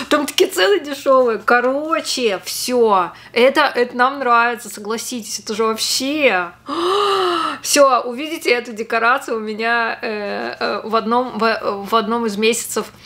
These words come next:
э, бэкграунд, на бэкграунде. Обалдеть. Просто прелесть. Супер. Так. Окей, это работает. Дальше.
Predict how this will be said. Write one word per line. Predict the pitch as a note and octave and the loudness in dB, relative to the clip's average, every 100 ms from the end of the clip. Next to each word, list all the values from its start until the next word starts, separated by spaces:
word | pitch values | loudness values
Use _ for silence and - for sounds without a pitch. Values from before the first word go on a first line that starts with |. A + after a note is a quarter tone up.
| - - | -20 -8
э, | G#3 F#3+ F#3 F#3+ - A3 F3+ G#2 - - | -4 0 0 -2 -8 -16 -16 -16 -18 -14
бэкграунд, | G3 A3 A3 G3 G3+ F#3 F#3 | -2 0 0 2 4 4 0
на | F#3+ | -4
бэкграунде. | F#3 G#3 G3 F#3+ F3+ F3 E3+ E3 E3 _ - _ - - - _ - - | -6 -6 -2 0 2 -2 -6 -10 -12 _ -20 _ -20 -20 -20 _ -16 -4
Обалдеть. | G#3+ A#3 A#3 G3+ G3 F3+ - - _ | 0 4 4 4 2 0 -4 -16 _
Просто | G#3 G#3 A3+ - | -2 0 -2 -4
прелесть. | - F#3+ F3+ F3+ - - | -4 -2 -2 -4 -8 -14
Супер. | - - A3+ F#3+ - - - - - - | -8 -2 -2 -2 -6 -12 -12 -12 -2 2
Так. | B3 G#3+ - - - - - - - - - - | 2 2 -6 -16 -20 -18 -18 -20 -20 -20 -16 -8
Окей, | D#4+ - C#4 A#3 - | -6 0 0 0 0
это | B3+ C4 | -2 2
работает. | C4 A#3+ B3 A#3+ A3 - - - - | 2 2 0 0 -2 -6 -10 -20 -6
Дальше. | A3 A3 A3+ - | 0 2 2 -2